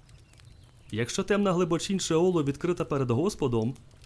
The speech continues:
то тим більше серця людських дітей. Розпусник не любить того, хто йому докоряє, тож до мудрих він не піде.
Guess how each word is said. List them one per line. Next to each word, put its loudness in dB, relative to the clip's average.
то -2
тим 2
більше 0
серця -4
людських -2
дітей. -4
Розпусник -2
не 4
любить 0
того, 2
хто 0
йому 4
докоряє, 0
тож 2
до 4
мудрих 2
він 2
не 2
піде. -6